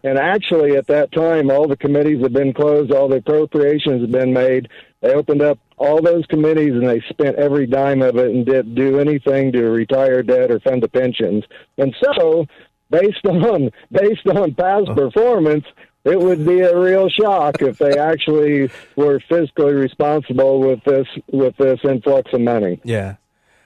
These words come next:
Speaker 2: Representative, where can people find you? You have a website, Facebook page where people can keep up with what you're doing down in, uh, Oakland.
Speaker 1: Yeah, uh, my Facebook is Chris Miller for State Rep. That would be my,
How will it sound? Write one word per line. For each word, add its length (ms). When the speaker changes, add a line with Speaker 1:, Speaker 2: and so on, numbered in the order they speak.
Speaker 2:
Representative, 600
where 200
can 160
people 280
find 320
you? 80
You 120
have 100
a 40
website, 720
Facebook 500
page 280
where 100
people 220
can 140
keep 260
up 120
with 140
what 180
you're 120
doing 300
down 300
in, 200
uh, 260
Oakland. 400
Speaker 1:
Yeah, 380
uh, 460
my 400
Facebook 720
is 380
Chris 280
Miller 280
for 200
State 340
Rep. 380
That 180
would 180
be 160
my, 480